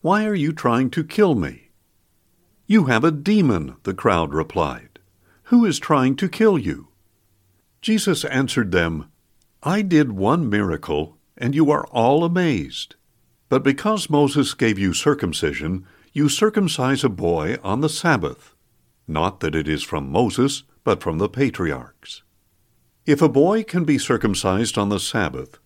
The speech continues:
so that the law of Moses will not be broken, why are you angry with me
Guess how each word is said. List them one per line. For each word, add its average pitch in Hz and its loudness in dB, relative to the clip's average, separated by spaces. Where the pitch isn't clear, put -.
so 98 -2
that 98 2
the 104 2
law 113 2
of 113 0
Moses 107 0
will 80 -2
not 71 -6
be 92 -4
broken, 87 -4
why 208 0
are 214 2
you 170 0
angry 127 0
with 98 0
me 92 0